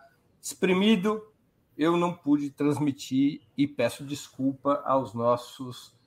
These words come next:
espectadores que contribuíram com o Superchat. Quando a ministra Juliane Furno estiver aqui no início do ano que vem, ela vai poder responder essas questões. Claro que se ela, quando ela ficar ministra, ela não ficar importante demais, ela, e voltar aqui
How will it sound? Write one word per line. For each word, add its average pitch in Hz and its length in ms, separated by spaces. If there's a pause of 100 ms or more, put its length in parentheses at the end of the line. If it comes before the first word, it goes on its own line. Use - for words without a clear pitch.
(200)
espectadores 131 880
que 143 120
contribuíram 131 680
com 127 160
o 120 40
Superchat. 143 540 (380)
Quando 147 160
a 151 40
ministra 131 500
Juliane 120 360
Furno 117 360
estiver 113 320
aqui 110 260
no 110 100
início 110 320
do 113 100
ano 117 100
que 139 160
vem, 131 340 (260)
ela 135 140
vai 135 200
poder 127 240
responder 123 540
essas 123 300
questões. 95 500 (440)
Claro 147 300
que - 80
se - 120
ela, 165 160 (240)
quando 139 160
ela 135 140
ficar 135 200
ministra, 135 380
ela 185 80
não 175 80
ficar - 180
importante 160 560
demais, 147 520
ela, 107 220 (200)
e 113 180 (160)
voltar 131 460
aqui 135 420